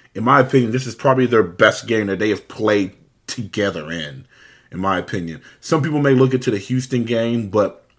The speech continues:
obviously they lost that game, even though they both went berserk from the field. The assist taking care of the ball,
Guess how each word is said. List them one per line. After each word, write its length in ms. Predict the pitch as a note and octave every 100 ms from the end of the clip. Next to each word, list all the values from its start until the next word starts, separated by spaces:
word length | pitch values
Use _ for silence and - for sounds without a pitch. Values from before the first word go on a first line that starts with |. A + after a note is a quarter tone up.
| _ G2+
obviously 320 | A2 A#2+ A2+
they 80 | G2+
lost 320 | G2 G#2 -
that 180 | G#2+ G2+
game, 240 | G#2+ G2
even 180 | G2+ G2+
though 100 | G2
they 100 | G2
both 280 | F#2 G2 G#2+
went 240 | F#2+ E2+
berserk 600 | F#2 E2+ F#2+ G#2+ - - _ _ - - _
from 320 | _ - A2
the 60 | G2
field. 520 | - G#2 G#2 G#2 G2+ _ _ _ _ _ _ _ _ _ _ _ _ _ _ _ -
The 500 | G2+ A2+ G#2 F#2+ F#2 _ _ _ -
assist 760 | G2+ - - D3 D3+ - - _ _ _ _ _ _ _ -
taking 300 | C3 C3+ C3
care 220 | C3 B2+
of 60 | A#2
the 60 |
ball, 640 | G2 G#2+ A2 A2 G#2 G#2